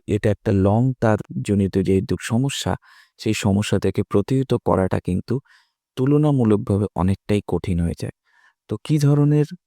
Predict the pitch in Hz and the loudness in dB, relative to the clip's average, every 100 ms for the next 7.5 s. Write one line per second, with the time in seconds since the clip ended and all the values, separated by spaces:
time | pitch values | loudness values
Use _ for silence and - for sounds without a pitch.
0 | _ _ - 95 95 101 101 120 - - | _ _ -4 -2 0 2 2 2 -4 -4
1 | 139 131 147 - _ _ _ _ - 82 | -2 0 -2 -8 _ _ _ _ -4 -4
2 | 85 120 117 120 120 123 117 104 123 110 | 0 0 2 4 4 2 0 -2 0 0
3 | 117 110 113 - - 101 110 - 87 - | 0 0 -2 -2 -4 -2 -2 -4 -6 -2
4 | 98 95 - 104 117 113 104 104 - 98 | -2 -2 -2 0 2 2 2 0 -2 -4
5 | 90 - 90 95 - 92 - - _ _ | -4 -4 -4 -4 -2 -4 -4 -16 _ _
6 | _ _ _ 107 120 - - 135 127 107 | _ _ _ 0 0 -2 -2 0 0 -2
7 | - 113 104 101 107 | -4 -4 0 0 0